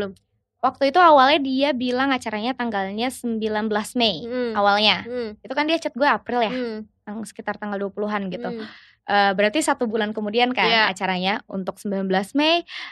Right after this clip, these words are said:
Speaker 2: Abis itu pokoknya terakhir gue kontekan sama dia itu karena dia bilang acaranya bakal diundur
Speaker 1: Mhm.
Speaker 2: di, eee, tiga Juni, di
Speaker 1: Oke.
Speaker 2: bulan Juni. Terus
Speaker 1: Mhm.
Speaker 2: gue sempat minta alamat.
Speaker 1: Mhm.
Speaker 2: Nah, gue sempat minta alamat,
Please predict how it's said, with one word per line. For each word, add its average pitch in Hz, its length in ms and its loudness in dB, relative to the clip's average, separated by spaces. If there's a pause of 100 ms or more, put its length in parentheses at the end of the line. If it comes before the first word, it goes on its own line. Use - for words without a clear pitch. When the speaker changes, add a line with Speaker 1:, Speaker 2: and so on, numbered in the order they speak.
(100)
Speaker 2:
Abis 220 400 4
itu 339 480 2
pokoknya 277 240 4
terakhir 302 640 2
gue 254 160 2
kontekan 240 400 -2
sama 226 240 -2
dia 208 160 0
itu 208 240 -6
karena 302 160 4
dia 294 160 2
bilang 269 400 2
acaranya 262 320 0
bakal 240 160 -2
diundur 220 480 0
Speaker 1:
Mhm. 240 560 -10
Speaker 2:
di, 294 560 2
eee, 214 440 2 (120)
tiga 214 800 0
Juni, 262 480 2
di 214 240 -8
Speaker 1:
Oke. 220 80 0
Speaker 2:
bulan 208 160 0
Juni. 202 400 -4
Terus 254 80 -10
Speaker 1:
Mhm. 285 80 -2
Speaker 2:
gue 392 80 2
sempat 381 240 -2
minta 262 240 0
alamat. 254 400 -2
Speaker 1:
Mhm. 240 240 -12 (480)
Speaker 2:
Nah, 208 160 0
gue 202 160 -4
sempat 214 240 -6
minta 208 240 -2
alamat, 202 400 0